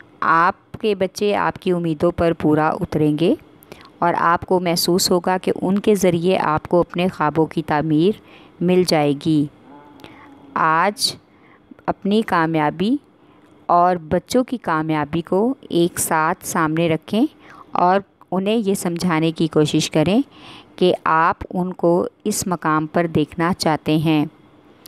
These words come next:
आज अपने मस्बत नज़रियात की वजह से आप अपने बच्चों की बेहतरीन तरबियत करने में कामयाब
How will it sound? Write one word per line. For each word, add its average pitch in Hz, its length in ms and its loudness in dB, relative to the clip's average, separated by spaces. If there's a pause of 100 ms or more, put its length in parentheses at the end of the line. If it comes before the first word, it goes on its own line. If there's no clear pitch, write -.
(720)
आज 156 500 0 (120)
अपने 196 340 -4
मस्बत 180 720 -2
नज़रियात 160 720 0
की 214 200 -6
वजह 214 260 0
से 226 300 0 (680)
आप 160 360 2 (240)
अपने 175 380 -4
बच्चों 175 400 -2
की 190 320 -4 (160)
बेहतरीन 175 600 2
तरबियत 165 540 0
करने 156 360 0
में 165 200 0
कामयाब 156 640 0